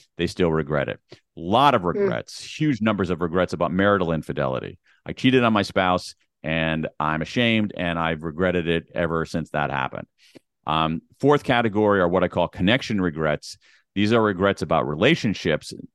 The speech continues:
Speaker 1: not only romantic relationships, indeed, not even mostly romantic relationships,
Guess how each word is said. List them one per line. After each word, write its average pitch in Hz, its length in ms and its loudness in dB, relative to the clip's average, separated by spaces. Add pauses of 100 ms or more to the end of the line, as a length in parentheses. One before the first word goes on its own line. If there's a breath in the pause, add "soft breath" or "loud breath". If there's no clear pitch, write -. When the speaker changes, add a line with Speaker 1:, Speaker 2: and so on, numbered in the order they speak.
Speaker 1:
not 107 280 2
only 165 280 4
romantic 123 460 2
relationships, 107 720 0
indeed, 92 380 -2
not 98 240 2
even 90 320 0
mostly 117 460 2
romantic 65 440 -6
relationships, 58 760 -8